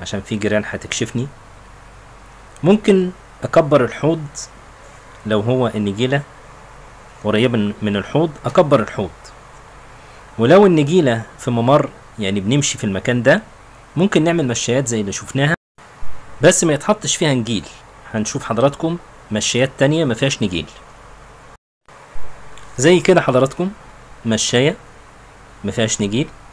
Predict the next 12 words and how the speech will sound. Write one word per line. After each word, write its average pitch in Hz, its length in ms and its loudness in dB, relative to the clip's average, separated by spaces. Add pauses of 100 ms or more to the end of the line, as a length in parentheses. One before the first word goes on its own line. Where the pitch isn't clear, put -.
(3250)
مشاية 110 360 2
تانية، 117 340 0 (1300)
لأن 156 260 4
لو 156 300 4 (300)
الشمس - 400 2
ما 147 60 2
دخلتش 135 420 -2
كفاية 180 500 4
النجيلة 123 480 0
اللي 120 140 2
أنا 139 180 0
هعملها 151 500 0